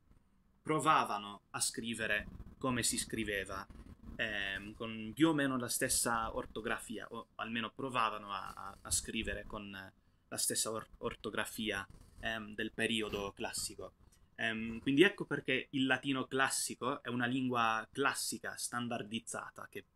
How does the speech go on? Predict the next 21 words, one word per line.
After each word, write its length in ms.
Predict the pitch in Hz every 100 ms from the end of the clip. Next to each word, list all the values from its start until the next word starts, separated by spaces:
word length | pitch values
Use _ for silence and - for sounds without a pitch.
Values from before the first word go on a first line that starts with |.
| _ _
più 320 | 147 160 170
o 120 | 160 160
meno 440 | 165 131 113 135
non 280 | 147 139 139
è, 260 | 143 135 131 - - - -
ehm, 880 | 117 113 104 95 95 95 92 95 87 - _ - _ -
cambiata 600 | - 117 120 101 90 95
molto. 500 | 101 110 98 98 95 - _ - - - -
Ehm, 380 | 123 110 98 95 87 - - - - - - - - _ - _ _ _
ma 340 | 131 135 151 -
allo 260 | 139 139
stesso 420 | 139 - 139 - 151
tempo 520 | 110 104 147 165 - -
la 240 | 117 113
lingua 320 | 120 151 143
che 100 | -
si 140 | 117 139
parlava 720 | 127 120 107 87 92 139 202 - _ _ -
era 220 | 147 139
abbastanza 1040 | 123 117 - - 120 113 - 110 107 104
diversa. 760 | 107 123 113 92 95 - 101